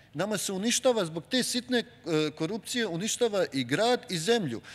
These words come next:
Jednom me kolega Skorin s R T L-a, kad smo radili, pitao me, „Pa to je deset tisuća kuna, pogledajte što su napravili u Zagrebu, kako su nakrcane zgrade,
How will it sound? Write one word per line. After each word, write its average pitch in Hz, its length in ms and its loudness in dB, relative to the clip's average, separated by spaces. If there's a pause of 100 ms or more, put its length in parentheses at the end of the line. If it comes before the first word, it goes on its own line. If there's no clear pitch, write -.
(160)
Jednom 202 320 0
me 185 260 0
kolega 196 440 0
Skorin 202 320 -2
s - 100 -4
R 202 120 2
T - 140 -4
L-a, 202 200 4
kad 156 160 -2
smo 156 160 -4
radili, 190 340 2
pitao 208 400 -4
me, 185 140 -4
„Pa 170 200 -4
to 233 220 -2
je 226 60 2
deset 226 340 -2
tisuća 220 300 -4
kuna, 226 280 -4
pogledajte 214 440 -4
što 214 180 -8
su - 120 -8
napravili 202 420 -2
u 151 40 -2
Zagrebu, 180 340 2
kako 185 200 0
su 170 100 -6
nakrcane 165 560 0
zgrade, 151 460 2